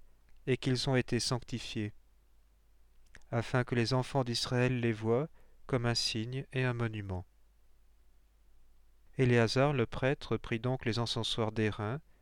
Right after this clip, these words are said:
dans lequel avaient offert de l'encens ceux que l'embrasement dévora, et il les réduisit en lames, les attachant à l'autel, afin que les enfants d'Israël eussent dans la suite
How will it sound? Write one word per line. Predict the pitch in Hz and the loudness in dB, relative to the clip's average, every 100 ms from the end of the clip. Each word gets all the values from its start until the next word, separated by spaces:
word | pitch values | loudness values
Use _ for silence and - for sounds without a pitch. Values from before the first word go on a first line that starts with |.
| _ - - | _ -18 0
dans | 127 | 2
lequel | 120 123 165 165 | 4 2 2 2
avaient | 127 127 | 4 2
offert | 120 147 135 | 4 2 2
de | 131 | 2
l'encens | 131 - - 143 165 - | 2 0 0 0 -2 -2
ceux | - 180 | 0 0
que | 180 151 | 2 2
l'embrasement | 131 123 123 113 113 113 | 2 4 2 0 -2 0
dévora, | 120 123 110 98 95 - - - - _ - - - | 0 0 0 -2 -4 -12 -20 -20 -20 _ -20 -20 -2
et | 123 | 2
il | 110 | 4
les | 110 | 4
réduisit | 107 135 135 135 123 120 - | 2 2 0 -2 0 -2 0
en | 107 | 0
lames, | 101 101 123 160 175 - - _ - - | 2 2 0 -4 -8 -14 -20 _ -20 -2
les | 123 131 170 | 2 4 4
attachant | 165 143 - 107 - | 2 2 2 2 2
à | 127 | 2
l'autel, | 120 - 104 95 95 101 - - - _ _ - - - _ _ - - - - - | 0 0 -2 -2 -2 -8 -14 -20 -20 _ _ -20 -20 -20 _ _ -20 -20 -20 -20 -4
afin | 135 127 165 | -2 0 0
que | - | 2
les | 147 127 | 2 4
enfants | 135 - 139 | 2 2 2
d'Israël | 127 117 - 127 143 139 | 2 0 2 2 2 0
eussent | 139 143 - | -2 -2 0
dans | 127 120 | 0 2
la | 117 | 2
suite | 110 - 139 143 - | 0 -2 -4 -6 -12